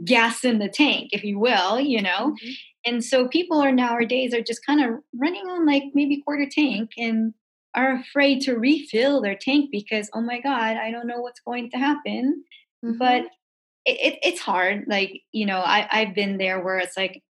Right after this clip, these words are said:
Speaker 1: "You, you want me to do what? Uh, you want me to increase my calories?" You're like, "Uh, that's scary." It is scary. And yeah, y-, like we talked about, you may gain weight, you may lose weight, you may stay idling, you know? And so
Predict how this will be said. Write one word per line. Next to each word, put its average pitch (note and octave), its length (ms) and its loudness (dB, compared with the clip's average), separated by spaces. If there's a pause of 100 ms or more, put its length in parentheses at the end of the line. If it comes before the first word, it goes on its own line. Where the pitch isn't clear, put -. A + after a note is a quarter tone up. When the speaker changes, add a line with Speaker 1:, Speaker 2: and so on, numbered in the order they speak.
(200)
Speaker 1:
"You, G3 140 -8
you G3+ 200 -2
want G#3 140 0
me G#3+ 60 0
to G3 80 -2
do F#3 120 -4
what? A3+ 260 -2 (220)
Uh, D3 60 -8
you G3 160 -4
want G3 120 -2
me G3 80 -2
to G3 60 -4
increase F#3+ 280 -6
my G3 80 -4
calories?" B3+ 560 0
You're G3+ 200 -4
like, G3 280 -6 (640)
"Uh, G3 300 -2
that's B3+ 240 0
scary." B3+ 400 2
It A#3 120 2
is C5+ 180 2
scary. F3+ 520 -2 (540)
And A3 440 0 (120)
yeah, G#3 300 2
y-, A3+ 140 -2
like G3 180 -2
we G3 80 -6
talked C#4 260 -2
about, F#3+ 180 -6
you F3+ 140 -6
may F#3+ 220 -4
gain A#3 200 0
weight, B3+ 180 2
you F#3 100 -8
may F#3+ 160 -4
lose B3 280 -4
weight, D4+ 360 0
you F#3+ 260 -16
may G3 160 -4
stay C4+ 400 -4 (100)
idling, G3 460 -2
you F#3 120 -6
know? G3 360 -6 (440)
And G#3 400 -2
so G#3 640 -2